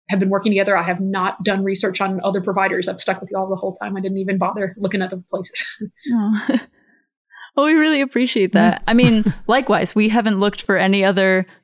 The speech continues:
Speaker 2: paddle sports types
Speaker 3: I
Speaker 2: of
Speaker 3: don't think so.
Speaker 2: organizations. <laughs>
Speaker 3: Yeah,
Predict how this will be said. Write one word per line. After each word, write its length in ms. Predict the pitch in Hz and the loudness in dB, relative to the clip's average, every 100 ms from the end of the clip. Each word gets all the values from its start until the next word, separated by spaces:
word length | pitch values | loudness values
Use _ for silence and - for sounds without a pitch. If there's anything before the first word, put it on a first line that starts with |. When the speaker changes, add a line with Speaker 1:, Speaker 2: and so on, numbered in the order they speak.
| - | -2
Speaker 2:
paddle 280 | 226 208 | 2 2
sports 460 | 208 - 202 202 - | 0 0 2 2 0
types 300 | - 202 185 | 0 2 4
Speaker 3:
I 40 | 196 | 6
Speaker 2:
of 40 | |
Speaker 3:
don't 160 | 233 202 | 8 8
think 180 | 214 202 | 6 8
so. 80 | 202 | 6
Speaker 2:
organizations. 360 | - 262 233 | 6 4 4
<laughs> 460 | 294 - 320 - 359 | 4 4 4 4 6
Speaker 3:
Yeah, 320 | 151 165 180 | 8 8 6